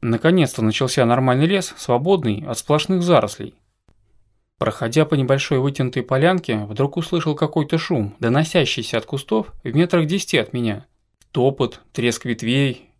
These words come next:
и даже, кажется, непечатное выражение. Я быстро взял по камню в обе руки – успев подумать, что так и не озаботился поиском какой-нибудь увесистой палки.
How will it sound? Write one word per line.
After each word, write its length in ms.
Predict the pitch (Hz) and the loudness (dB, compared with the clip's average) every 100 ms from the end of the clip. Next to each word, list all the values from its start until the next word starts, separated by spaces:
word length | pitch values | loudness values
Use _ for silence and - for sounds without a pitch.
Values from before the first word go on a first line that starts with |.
| - - | -12 -6
и 100 | 127 | 0
даже, 280 | 160 165 | 2 2
кажется, 580 | 165 175 175 170 180 175 | 2 2 2 0 2 4
непечатное 640 | 175 165 208 160 143 156 | 4 2 0 0 2 2
выражение. 680 | 156 180 135 104 104 101 104 _ _ _ _ | 4 4 4 2 0 -4 -10 _ _ _ _
Я 280 | - 113 170 | -8 2 2
быстро 320 | 185 180 180 | 2 0 0
взял 260 | 170 175 170 | 2 4 4
по 120 | 160 | 2
камню 340 | 180 196 170 135 | 4 4 4 2
в 80 | |
обе 200 | 160 151 | 2 2
руки – 480 | 160 180 - 143 101 - _ | 2 0 -2 -2 -4 -10 _
успев 400 | 120 - - 139 | -14 -6 0 0
подумать, 480 | - 139 190 180 107 | 2 2 2 -2 -4
что 220 | - - | -8 -12
так 240 | - 190 185 | -2 0 4
и 40 | |
не 120 | 180 | 4
озаботился 580 | 170 180 185 190 127 - | 4 4 4 2 0 -4
поиском 420 | 110 151 147 135 | -2 0 0 -4
какой-нибудь 540 | 113 135 180 170 143 135 | -6 -2 2 4 2 0
увесистой 500 | 151 147 - - 165 | 0 0 -2 -6 -4
палки. 480 | 165 107 101 - | 0 0 0 -12